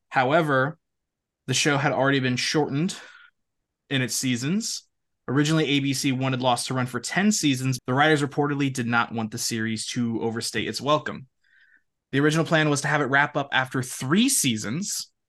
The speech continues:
but A B C said, "You do not let that show end when it's making that much money." Eventually, it was negotiated down from eight seasons to six, with the plan to wrap the series up in fifty episodes. Fifty-one was the final agreed upon count.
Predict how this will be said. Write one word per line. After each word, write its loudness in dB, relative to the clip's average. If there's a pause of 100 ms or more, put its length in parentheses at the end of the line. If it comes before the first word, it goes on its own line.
but 2
A 0
B 0
C -2
said, -2
"You -4
do -4
not -2
let -2
that 2
show 0 (340)
end -2
when -4
it's -6
making -6
that -4
much -8
money." -2 (640)
Eventually, 2
it 2
was -2
negotiated 0
down 2
from -6
eight 0
seasons 0
to -6
six, 0 (280)
with -4
the -4
plan 0
to -2
wrap 2
the -10
series -2
up -4
in -4
fifty -6
episodes. -4 (100)
Fifty-one -4
was -8
the -8
final -8
agreed -12
upon -14
count. -12